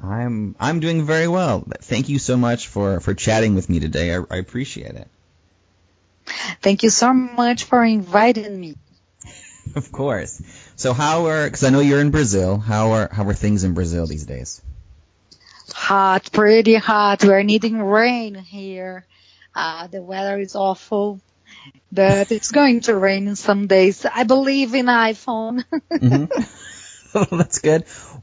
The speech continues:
Speaker 1: So what, so I am a little bit, um, uneducated with, like, the, the layout of Brazil, other than, like, knowing about Rio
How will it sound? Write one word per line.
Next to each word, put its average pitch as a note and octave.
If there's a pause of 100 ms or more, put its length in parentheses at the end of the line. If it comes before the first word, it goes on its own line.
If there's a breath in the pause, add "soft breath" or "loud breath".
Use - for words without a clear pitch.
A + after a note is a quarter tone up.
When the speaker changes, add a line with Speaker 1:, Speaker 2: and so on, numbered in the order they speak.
(300)
Speaker 1:
So -
what, G3+ (520)
so - (460)
I G#2+
am G#2 (120)
a G#2+
little A#2+
bit, G#2
um, F2 (800)
uneducated A2+
with, G#2
like, F#2+
the, F2+
the F#2+
layout G2+
of F#2
Brazil, F2
other G2+
than, F#2
like, F#2
knowing F#2+
about F2
Rio F#2